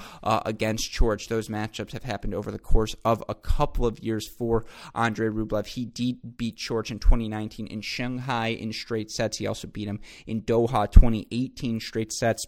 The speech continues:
The only time they've played indoor hard courts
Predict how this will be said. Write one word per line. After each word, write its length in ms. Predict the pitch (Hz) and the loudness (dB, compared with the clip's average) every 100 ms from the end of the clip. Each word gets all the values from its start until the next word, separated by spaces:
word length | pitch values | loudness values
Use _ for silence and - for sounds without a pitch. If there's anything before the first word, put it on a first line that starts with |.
| - | -8
The 120 | 107 | -4
only 120 | 123 | -4
time 200 | 123 117 | -2 -4
they've 120 | 104 | -4
played 280 | - 113 123 _ - - - | -4 -6 -6 _ -20 -20 -4
indoor 440 | 151 160 147 127 | -2 2 2 2
hard 260 | 127 120 120 | 2 -2 -2
courts 380 | 123 117 - | -4 -4 -4